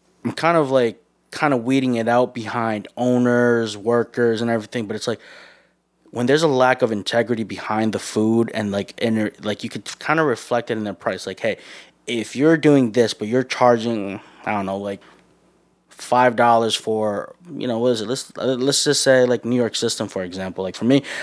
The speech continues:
I don't eat there as often anymore 'cause I'm like, "Why is a hot dog two fifty?" Like, I can't, I'm like, I'm sitting here, I'm like, "Ah, I don't know if I could, like, truly say I support it that much." Like, I'ma pay and stuff, like,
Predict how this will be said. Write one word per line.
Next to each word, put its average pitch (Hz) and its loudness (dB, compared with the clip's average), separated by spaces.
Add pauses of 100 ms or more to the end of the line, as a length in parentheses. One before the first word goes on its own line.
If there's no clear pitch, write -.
(120)
I 143 2
don't 165 4
eat 165 2
there 135 2
as 123 2
often 131 2
anymore 110 -2
'cause 110 -8
I'm 113 -2
like, 110 -4 (500)
"Why 135 2
is 170 -2
a 143 0
hot 131 0
dog 110 0
two 120 -6
fifty?" - -10 (1700)
Like, 107 -6
I 131 0
can't, 131 -2
I'm 135 0
like, 123 0
I'm 127 -2
sitting 143 -6
here, 107 -6
I'm 107 -8
like, 104 -8
"Ah, 139 0 (140)
I 110 -4
don't 160 0
know 160 2
if 147 0
I 143 2
could, 139 -4
like, 135 -2 (1120)
truly 101 -4 (240)
say 104 -2
I 101 0
support 120 2
it 127 2
that 90 -10
much." - -14
Like, 101 -12
I'ma 120 0
pay 143 4
and 113 -4
stuff, 117 0
like, 107 -4